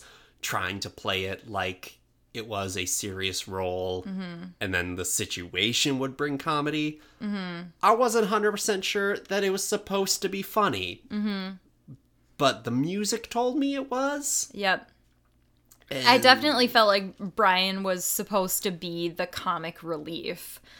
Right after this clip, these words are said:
Speaker 2: Um, and I, I didn't necessarily think that the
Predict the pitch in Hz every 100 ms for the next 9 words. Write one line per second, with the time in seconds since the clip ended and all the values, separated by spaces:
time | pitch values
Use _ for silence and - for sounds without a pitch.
0 | - - _ - 190 175 175 165 160 -
1 | _ _ 226 214 220 - - 302 330 320
2 | - 294 302 294 - 240 247 226 - 233
3 | 220 214 202 202 - 202 196 - 202 180
4 | - - 175 196 175 180